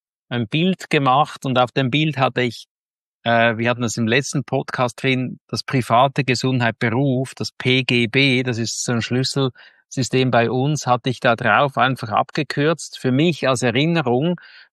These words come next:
hab das aber dann nicht gesagt aus zeitlichen Gründen und dann ist genau das geschehen, was du jetzt gesagt hast. Dann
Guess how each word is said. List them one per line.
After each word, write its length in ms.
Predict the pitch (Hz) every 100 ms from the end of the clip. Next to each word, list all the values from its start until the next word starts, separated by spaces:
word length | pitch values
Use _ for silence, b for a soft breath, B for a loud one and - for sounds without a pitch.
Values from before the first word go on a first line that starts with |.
| _ -
hab 160 | 143
das 160 | - 139
aber 160 | 127
dann 180 | 127 135
nicht 320 | 147 139 -
gesagt 560 | - 120 113 104 156 -
aus 220 | 135 117
zeitlichen 640 | - 110 127 143 131 131 131
Gründen 680 | 127 127 170 180 127 135
und 160 | 143 135
dann 100 | 147
ist 220 | 143 -
genau 380 | 139 127 123 147
das 340 | 139 143 -
geschehen, 480 | 170 143 139 139 156
was 180 | 139 135
du 100 | 139
jetzt 180 | 131 -
gesagt 520 | 123 113 117 - -
hast. 180 | 143 -
Dann 240 | 127 127